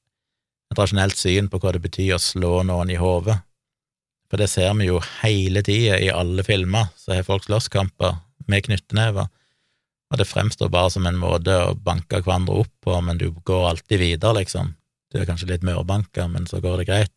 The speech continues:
Du besvimer i worst case. I realiteten så er det liksom ett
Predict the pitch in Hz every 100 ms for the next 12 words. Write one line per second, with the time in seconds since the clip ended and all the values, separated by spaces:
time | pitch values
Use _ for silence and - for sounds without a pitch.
0 | - 92 92 85 98 98 90 90 90 92
1 | 90 - 95 - - _ _ _ _ _
2 | _ _ _ _ - 113 110 98 113 131
3 | 87 92 90 90 90 87 82 -